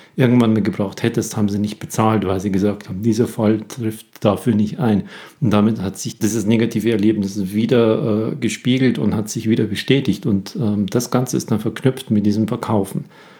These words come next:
Das kannst du lösen, indem du es mit anderen Dingen verknüpfst. Und wenn du ein Thema für dich hast,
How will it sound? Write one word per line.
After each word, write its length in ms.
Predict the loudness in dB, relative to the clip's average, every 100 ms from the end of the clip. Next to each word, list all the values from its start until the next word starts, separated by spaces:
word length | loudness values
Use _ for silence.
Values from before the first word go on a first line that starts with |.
| _ _ -10
Das 200 | -10 -6
kannst 300 | -6 -6 0
du 60 |
lösen, 520 | 4 6 4 2 -4 -4 _ -2
indem 380 | 0 2 2 2
du 80 |
es 180 | 0 0
mit 260 | -2 -2 -6
anderen 380 | -6 -2 -2 2
Dingen 260 | 2 0
verknüpfst. 580 | -4 -10 -6 -6 -6 -8
Und 300 | -4 -4 -8 -4
wenn 220 | -2 0
du 360 | 2 0 -2 -6 _ _ _
ein 120 | -4
Thema 280 | 0 0 0
für 140 | -2
dich 260 | 0 0 2
hast, 320 | 0 0 -10